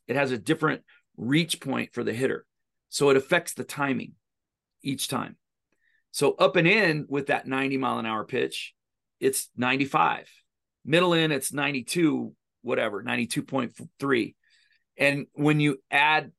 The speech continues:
the elevation to get it to the top, it's almost ninety-five. So that's, that's a very big difference between middle, middle, and up and in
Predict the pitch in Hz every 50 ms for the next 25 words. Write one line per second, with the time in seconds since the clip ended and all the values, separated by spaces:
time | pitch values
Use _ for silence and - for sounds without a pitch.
0 | _ _ - 143 139 - - 160 156 156 143 147 156 156 151 - - 143 127 -
1 | 127 113 107 156 147 147 - - - 131 113 - - 165 175 190 165 147 107 -
2 | _ _ _ _ _ _ _ _ _ - 135 135 - 160 160 156 151 135 - -
3 | 139 143 143 143 135 120 113 - 156 165 131 - - - _ _ _ _ _ _
4 | _ _ _ _ _ _ _ _ _ _ - - 160 147 139 135 - - - 131
5 | 170 180 180 - - - _ _ _ _ _ _ - 170 175 - 185 135 120 101
6 | 98 160 180 202 208 185 156 113 - 180 185 143 113 107 165 196 196 - 135 117
7 | 113 - - 120 - - 143 135 131 123 127 139 143 147 135 135 131 135 135 131
8 | 123 117 110 113 127 117 - - 117 131 156 147 117 - -